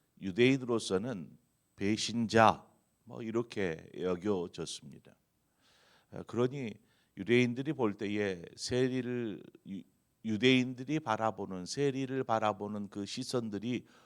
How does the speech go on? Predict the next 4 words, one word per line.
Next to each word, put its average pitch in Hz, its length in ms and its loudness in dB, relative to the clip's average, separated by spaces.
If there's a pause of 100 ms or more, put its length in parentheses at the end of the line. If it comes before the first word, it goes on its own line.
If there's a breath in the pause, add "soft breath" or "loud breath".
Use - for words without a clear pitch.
(280 soft breath)
어떻겠습니까? 101 1160 0 (380)
얼마나 143 460 -6
고깝게 - 560 -6
보이겠습니까? 76 840 -6